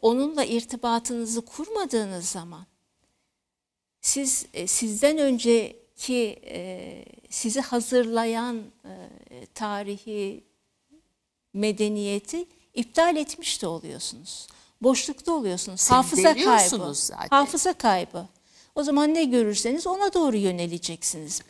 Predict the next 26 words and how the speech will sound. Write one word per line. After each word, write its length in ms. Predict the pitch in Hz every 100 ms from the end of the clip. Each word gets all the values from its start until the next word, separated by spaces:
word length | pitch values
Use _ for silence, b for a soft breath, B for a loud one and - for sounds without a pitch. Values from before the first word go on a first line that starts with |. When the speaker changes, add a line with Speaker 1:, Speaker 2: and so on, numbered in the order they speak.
| -
Speaker 1:
Böyle 260 | 370 453 311
bir 60 | 208
şey. 300 | - - 196 B B B
Yani 380 | 226 254 277 262 285
ben 240 | 302 311
bilmiyorum. 520 | 349 359 262 208 196 240
Nereden 400 | 254 233 226 214
geldim, 380 | 214 214 220
nereye 240 | 233 214 202
gidiyorum 440 | 202 196 202 311
bilmiyorum. 580 | 359 320 214 180 277 440 - _ -
Yeni 300 | 330 302 254
doğmuş 440 | 226 196 185 196
gibi 240 | - 185 262
filan. 380 | - 254 180 185 B B B
Yani 240 | 247 285 302
öyle 220 | 294 277
bir 40 |
şey 320 | - 277 254
var. 180 | 185 165 - _
Şimdi 560 | - 285 262 285 254 262
çok 260 | 359 -
sanatkar, 640 | - 269 240 233 226 202 208
"Niye 260 | 240 285 285
üretemiyoruz 800 | 233 220 226 226 214 202 202 -
biz? 400 | 208 214 - -